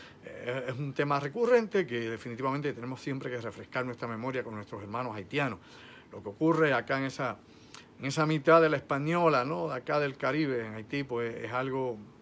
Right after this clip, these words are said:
realmente decepcionante, como en pleno siglo veintiuno en América no hemos podido aunar esfuerzos para mejorar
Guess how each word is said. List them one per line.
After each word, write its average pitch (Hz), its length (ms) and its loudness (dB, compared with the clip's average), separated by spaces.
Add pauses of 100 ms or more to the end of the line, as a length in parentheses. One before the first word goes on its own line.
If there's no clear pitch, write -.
(280)
realmente 120 600 -10
decepcionante, 120 1040 -6 (400)
como 135 180 0
en 135 80 -2
pleno 135 240 -2
siglo 143 220 -2
veintiuno 143 500 -2
en 131 60 -2
América 131 520 -2
no 113 160 -4
hemos 123 180 -4
podido 123 500 -2
aunar 107 340 -2
esfuerzos 127 520 -6
para 113 220 -4
mejorar 110 420 -4